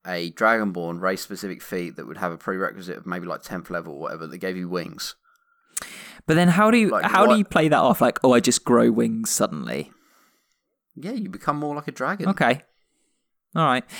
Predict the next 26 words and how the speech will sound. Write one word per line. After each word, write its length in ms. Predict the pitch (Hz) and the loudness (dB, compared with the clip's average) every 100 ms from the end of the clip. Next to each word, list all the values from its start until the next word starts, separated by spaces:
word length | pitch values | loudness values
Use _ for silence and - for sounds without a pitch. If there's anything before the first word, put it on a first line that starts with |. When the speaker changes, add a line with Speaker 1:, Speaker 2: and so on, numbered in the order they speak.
| - | 0
Speaker 2:
There 180 | 160 165 | 2 4
is 140 | 196 | 4
a 60 | 190 | 4
Dragonborn 640 | 180 165 156 139 139 135 | 4 4 4 4 4 6
variant 400 | 135 131 123 107 | 6 6 6 4
that 180 | 120 - | 2 2
has, 520 | - 120 117 117 - - | 2 4 4 2 -2 2
um, 280 | 117 117 - | 2 2 0
a 80 | 117 | 2
race 340 | 120 123 - | 2 2 0
that 100 | - | -2
has 480 | 113 110 107 - - - - - - - - | 0 0 0 -2 -6 -12 -20 -20 -20 -14 -2
subclass, 720 | - 127 - - 101 107 - - | 2 2 2 2 4 2 0 2
uh, 140 | 113 - | 2 2
not 160 | 113 | 0
subclasses, 400 | - - - - | -2 -2 -2 -2
sub-races, 640 | - 110 98 90 - 76 85 - | 0 2 2 2 0 -2 -2 -2
and 140 | 113 | 0
one 120 | 117 | 2
of 80 | 113 | 2
them 160 | - 107 | 0 0
is 140 | 107 | 0
a 60 | 107 | 0
Dragonborn 500 | 110 110 113 107 98 | 0 0 0 0 0
with 180 | 98 - | -4 -6
wings. 460 | 65 117 123 - | -8 -8 -8 -12